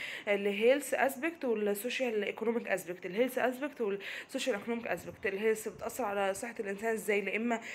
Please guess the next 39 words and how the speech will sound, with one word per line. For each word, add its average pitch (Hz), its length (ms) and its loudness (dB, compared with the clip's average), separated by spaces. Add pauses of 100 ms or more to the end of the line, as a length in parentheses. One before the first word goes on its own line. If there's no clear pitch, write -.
(160)
فوراً 247 380 6
في - 160 -10
ساعتها 247 360 -2
لا 208 160 2
اما 233 200 0
بتاخر 214 380 -6
شويه 302 200 -2
لا 285 140 2
اما 269 240 -2
ايه؟ 277 160 0 (280)
بتعمل 247 300 -2
تسمم 240 480 0
ايه؟ 226 200 2 (840)
تسمم، 233 640 0
آه، 180 440 0
رصاص. 190 400 -8 (300)
ماشي. 240 360 0
اما 247 140 0
السوشيال 254 360 -4
ايكونوميك 240 420 -4
اسبكت 277 500 -2
اللي 233 160 0
هو 254 180 4
بقى 247 160 0
بتاثر 233 300 -4
على 208 80 -4
المجتمع 220 360 -6
ازاي 214 160 -2
والناس 220 200 -4
اللي 208 120 -6
حوالينا 196 240 -2
ازاي. 156 220 -6 (440)
ماشي. 190 260 -2
الهيلث 254 340 4
اسبكت 254 360 -2
اما 233 260 0
immediate 247 480 -2
بتبقى 220 560 0
اكيوت 247 320 -4